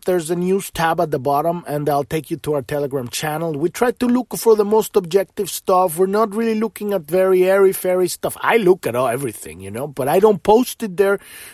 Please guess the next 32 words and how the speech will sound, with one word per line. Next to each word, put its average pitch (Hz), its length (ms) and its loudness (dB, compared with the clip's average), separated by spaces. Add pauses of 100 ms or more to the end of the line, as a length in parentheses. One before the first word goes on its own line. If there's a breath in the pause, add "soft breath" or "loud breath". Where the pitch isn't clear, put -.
'cause 214 160 0
there's, 285 280 0 (300 loud breath)
the 220 80 2
most 285 240 2
important 247 560 -2
here 233 240 -2
is 202 140 0
that 170 180 -4
there's, 180 360 -4 (100)
it 190 120 -8
is 277 180 0
an 285 120 2
information 175 840 0
war 139 280 0
that 120 240 -6
we're, 139 160 0 (140)
uh, - 20 -8
uh, 101 300 -10
uh, 110 200 -8
a 98 160 -12
spiritual 139 540 -4
war 160 320 0
and 123 100 -4
an 92 200 -10
economic 160 520 -4
war 190 240 4
and 147 120 -4
a, 120 80 -6
you 165 160 -2
name 175 240 -2
it, 143 160 -10 (460 loud breath)
right? 175 280 2